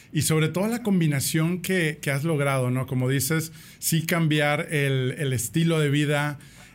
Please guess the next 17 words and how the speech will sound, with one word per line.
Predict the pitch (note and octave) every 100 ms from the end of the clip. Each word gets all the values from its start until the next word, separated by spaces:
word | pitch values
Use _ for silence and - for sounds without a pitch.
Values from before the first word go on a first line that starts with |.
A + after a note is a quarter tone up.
| -
eh, | D3+ C#3+ C3+ C#3
y | C3+
sobre | D#3 D3
todo | E3 F3+
con | F3+
la | E3 D3
parte | D3+ D#3+ E3+ E3+ E3+ F3+ F3+
de | C3 C#3 C3+ C3 C3
entrenamiento | B2 B2+ C3 C#3+ D#3 D3+ F3 F3+ F#3 C#3+
de | C3+
mindset, | C3+ D3 F3 E3+ C3 A#2
¿no? | B2 C#3+
De | C3
la | A#2+
parte | C3 B2+ D#3+
de | C#3+
mente. | C3 C3 C3 C#3+ D#3